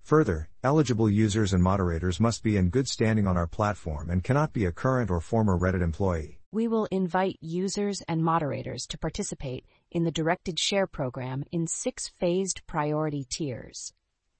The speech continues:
Speaker 2: We will assign each eligible participant to a tier based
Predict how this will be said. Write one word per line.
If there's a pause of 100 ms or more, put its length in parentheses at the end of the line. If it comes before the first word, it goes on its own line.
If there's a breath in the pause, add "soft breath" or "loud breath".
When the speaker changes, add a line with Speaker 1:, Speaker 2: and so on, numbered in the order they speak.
(120)
Speaker 2:
We
will
assign
each
eligible
participant
to
a
tier
based